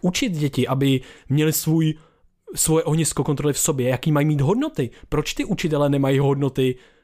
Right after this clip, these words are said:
jako do-, jako být dobrý člověk a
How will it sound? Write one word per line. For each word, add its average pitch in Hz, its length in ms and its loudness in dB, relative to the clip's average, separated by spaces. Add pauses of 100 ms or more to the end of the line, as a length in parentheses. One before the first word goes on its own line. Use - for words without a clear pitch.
(140)
jako 131 240 -2
do-, 156 300 0
jako 135 220 -4 (180)
být 135 140 0
dobrý 143 280 0
člověk 143 580 -2
a 127 280 0